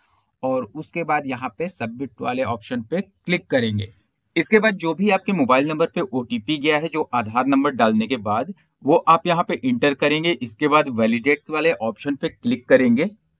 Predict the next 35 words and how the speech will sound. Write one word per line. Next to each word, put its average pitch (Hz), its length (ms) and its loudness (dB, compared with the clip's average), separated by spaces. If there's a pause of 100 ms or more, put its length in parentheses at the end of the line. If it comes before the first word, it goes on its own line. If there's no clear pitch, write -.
(1040)
आपके 170 300 4
सामने 214 320 2 (100)
आपके 147 260 0
आधार 131 400 -2
कार्ड 160 200 0
से 175 160 -4
सभी 156 460 0
रिलेटेड 139 520 0
डिटेल्स 120 560 0
जैसे 123 300 0
नेम, 123 480 4 (280)
ये 139 160 0
सभी 143 280 -4
चीज़ें 165 380 -4 (140)
आ 123 140 4
जाएंगी। 104 420 0 (400)
आने 180 200 4
के 214 100 0
बाद 190 180 0
दोस्तों, 160 340 -2
आप 156 200 -2
अपना 170 440 -6 (120)
सब - 260 -6
कुछ - 240 -6
मैच 120 240 2
करा 135 260 2
सकते - 340 -8
हैं 160 180 -4 (140)
और 120 160 -2
मैच 160 220 -4
कराने 147 300 -4
के 156 100 -10
बाद 127 260 0
यहाँ 117 280 -8
पे 151 160 -2